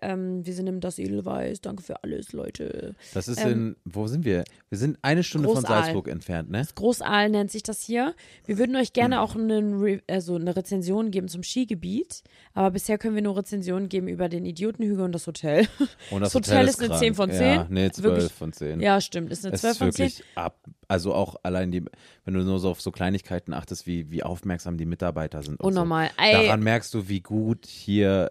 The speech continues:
Speaker 2: äh,
Speaker 1: Geschult wird.
Speaker 2: ausgebildet
Speaker 1: Ja,
Speaker 2: wird.
Speaker 1: voll. Unnormal.
Speaker 2: Geisteskrank.
Speaker 1: Das ist echt krass. Und von der Piste können wir leider noch nicht so viel erzählen, weil wir waren echt nur auf dem Idiotenhügel, aber war geil. Naja, auf jeden Fall wollte ich vom Essen noch erzählen, ähm, weil ich hab ja mir angewöhnt, dass ich alle Schüsse,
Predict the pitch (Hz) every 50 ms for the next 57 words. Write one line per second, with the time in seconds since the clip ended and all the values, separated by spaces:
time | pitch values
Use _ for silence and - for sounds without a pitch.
0 | - _ - - 85 - - 170 202 196 202 208 - 185 196 202 - 180 170 165
1 | 165 196 190 175 165 82 - - - 185 175 165 160 - - - - 190 175 175
2 | 165 160 156 151 156 151 151 - 160 156 160 160 - _ _ - - 214 208 -
3 | 208 190 180 185 185 - - - 175 170 - - _ _ - - - _ _ _
4 | - 208 220 233 220 185 202 - - 240 240 240 - - 294 - - 285 - 254
5 | 247 247 240 226 220 220 220 208 214 233 254 - - 240 - - 254 240 - -
6 | 247 233 226 220 208 190 208 202 202 - 214 - 233 220 202 - 220 208 190 165
7 | 196 196 - - 202 202 190 190 175 175 165 170 160 165 160 160 160 156 - -
8 | - - - - 254 254 247 247 247 196 262 254 240 247 254 226 214 226 208 -
9 | - 220 202 - - 220 - 240 208 196 190 180 175 - 185 180 180 214 247 262
10 | - - - 196 196 196 196 196 196 196 180 - - - - - _ - 190 220
11 | 220 226 226 233 233 226 - - - - - - 359 320 285 277 - - 208 208
12 | 226 226 220 185 147 151 156 151 151 147 143 - - - _ _ _ _ _ -
13 | 208 208 - - 214 - - - 220 240 254 247 - - - 302 - - - 190
14 | 180 180 208 247 349